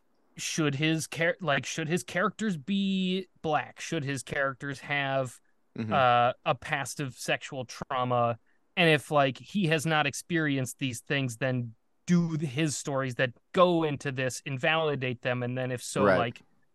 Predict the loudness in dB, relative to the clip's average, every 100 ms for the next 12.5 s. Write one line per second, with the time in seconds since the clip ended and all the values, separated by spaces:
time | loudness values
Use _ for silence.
0 | _ -2 4 6 6 4 6 6 6 2
1 | -2 -2 -4 -4 0 2 4 6 4 4
2 | 0 2 2 2 0 2 4 4 2 -2
3 | -6 -4 -2 -2 -6 _ _ _ _ _
4 | -8 -6 -6 0 2 2 2 0 -2 -2
5 | -2 -2 -4 -4 -4 -6 -4 -4 -2 -4
6 | -4 -4 -2 -4 -6 -16 -20 _ _ _
7 | _ _ _ 2 4 4 2 0 -2 -6
8 | _ _ _ _ _ _ _ _ _ _
9 | _ _ -4 0 4 6 6 4 -2 _
10 | 0 0 2 4 4 4 2 4 4 4
11 | 2 -2 -12 _ _ _ _ _ -20 _
12 | -2 -2 0 -4